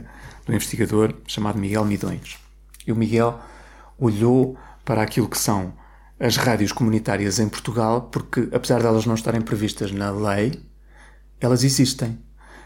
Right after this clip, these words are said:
Existem em variadíssimos formatos. No fundo, o princípio da rádio comunitária ou dos média comunitários é, enfim, há vários princípios, mas o principal é este: é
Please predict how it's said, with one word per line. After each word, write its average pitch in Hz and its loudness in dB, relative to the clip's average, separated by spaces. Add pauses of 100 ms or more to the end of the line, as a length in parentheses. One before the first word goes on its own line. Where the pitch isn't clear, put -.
(200)
Existem 123 2
em 113 2
variadíssimos 110 0
formatos. 98 -2
No 131 2
fundo, 131 0
o - 0
princípio 123 0
da 110 2
rádio 107 0
comunitária 107 0
ou 131 6
dos 110 2
média 104 2
comunitários 120 0 (760)
é, 139 2 (260)
enfim, - -4 (140)
há 107 2
vários 95 2
princípios, 120 0
mas 110 0 (400)
o - -4
principal 123 2
é 113 4
este: 98 -2
é 110 2